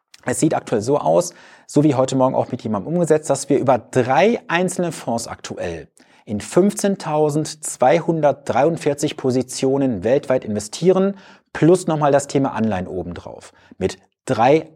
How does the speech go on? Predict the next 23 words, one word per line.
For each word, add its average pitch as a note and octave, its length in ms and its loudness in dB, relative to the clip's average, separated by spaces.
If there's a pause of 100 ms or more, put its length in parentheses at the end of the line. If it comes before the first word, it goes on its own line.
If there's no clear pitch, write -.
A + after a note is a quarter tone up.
einzelnen A#2+ 480 0
Fonds. - 540 -14 (520)
Jetzt - 160 -6
frage D#3 200 4
ich D3+ 80 -4
dich, - 260 -2 (420)
wie G3+ 160 4
viel A#3 120 6
Positionen F3 960 2
an A2+ 140 -2
Aktienunternehmen C#3+ 1000 0
hast A2+ 220 -6
du C3 140 0
weltweit A2+ 520 2
in G#2+ 160 -8
deinem F3+ 220 -2
Portfolio F3+ 480 0
drin, D2 320 -8
wenn F#2 80 -6
du E2+ 80 -8
drei - 180 -10
Fonds - 320 -12
hast? - 240 -16